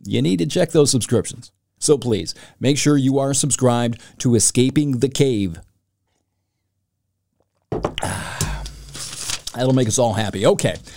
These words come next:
I have talked about this episode. I talked about this episode last week. I was supposed to actually upload it. <laughs> What, Friday? Oops. Look, if you don't like it, if you don't like the delays,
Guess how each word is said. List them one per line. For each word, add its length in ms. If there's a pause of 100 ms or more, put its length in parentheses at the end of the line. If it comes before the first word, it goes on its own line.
(220)
I 120
have 120
talked 280
about 220
this 120
episode. 340
I 20
talked 240
about 180
this 140
episode 360
last 260
week. 180
I 100
was 100
supposed 260
to 100
actually 360
upload 460
it. 220 (420)
<laughs> 1080
What, 340
Friday? 480 (380)
Oops. 300 (840)
Look, 240
if 100
you 60
don't 160
like 240
it, 80
if 60
you 60
don't 120
like 200
the 60
delays, 580